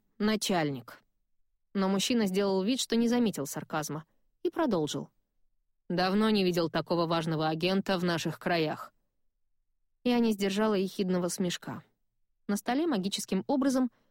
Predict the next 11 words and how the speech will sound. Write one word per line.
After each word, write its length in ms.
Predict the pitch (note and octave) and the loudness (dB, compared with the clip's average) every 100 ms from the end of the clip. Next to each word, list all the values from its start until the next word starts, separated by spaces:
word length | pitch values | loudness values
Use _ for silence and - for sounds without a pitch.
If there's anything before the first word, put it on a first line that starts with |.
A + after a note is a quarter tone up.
| _ _ | _ _
появились 480 | G#3+ G#3+ G#3+ F3+ - | 0 2 2 0 -2
чай 240 | - C#4+ | -2 -2
и 140 | - F#3+ | -2 0
несколько 460 | G#3 - A#3 - | 0 0 -4 -4
чашек 400 | - G#3+ A3 G#3+ | -2 -2 -2 -4
из 120 | F#3+ | -4
тонкого 420 | - F#3+ F#3 F3+ E3+ | -2 -2 0 -4 -2
фарфора. 560 | F3+ F3 - D3 C#3 - _ _ _ _ _ _ | -4 -4 -4 -4 -6 -16 _ _ _ _ _ _
Проверять 480 | G3 E3+ D#3 D#3 A#3 | -2 0 0 0 0
вздумал. 500 | C4+ A#3+ G3+ C#3 C#3 _ _ _ _ _ _ _ _ - | 0 0 -2 -2 -8 _ _ _ _ _ _ _ _ -4
«Угощайся 720 | E3+ E3+ - D#4+ E4 - | -2 -2 -2 -4 -4 -10